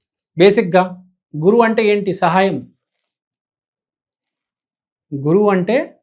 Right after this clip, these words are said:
సహాయం. ఎక్కడున్నాడు? మోస్ట్ ఇంపార్టెంట్ హౌస్ ఏంటి? లగ్నం. లగ్నంలో గురువు ఉన్నాడు. నువ్వు సహాయం చేస్తేనే నీకు నెల బాగుంటుంది. సహాయం చేయకపోతే అయిపోయావు, ఫ్రాంక్‌గా చెప్తున్నా.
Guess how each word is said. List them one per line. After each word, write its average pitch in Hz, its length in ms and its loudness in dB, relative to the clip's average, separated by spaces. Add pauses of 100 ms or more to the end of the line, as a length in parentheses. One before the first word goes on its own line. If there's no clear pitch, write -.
సహాయం. 165 640 -2 (600)
ఎక్కడున్నాడు? 247 840 2 (640)
మోస్ట్ 254 360 0
ఇంపార్టెంట్ 240 420 0
హౌస్ 214 180 4
ఏంటి? 233 440 -4
లగ్నం. 202 520 2 (380)
లగ్నంలో 269 480 4
గురువు 285 220 4
ఉన్నాడు. 185 260 0
నువ్వు - 920 -20
సహాయం 165 380 -6
చేస్తేనే 196 460 -4
నీకు 185 180 -6
నెల 156 140 -4
బాగుంటుంది. 151 540 -2
సహాయం 175 360 -6
చేయకపోతే 170 400 -4
అయిపోయావు, 147 300 -4
ఫ్రాంక్‌గా 156 260 -4
చెప్తున్నా. 127 380 -12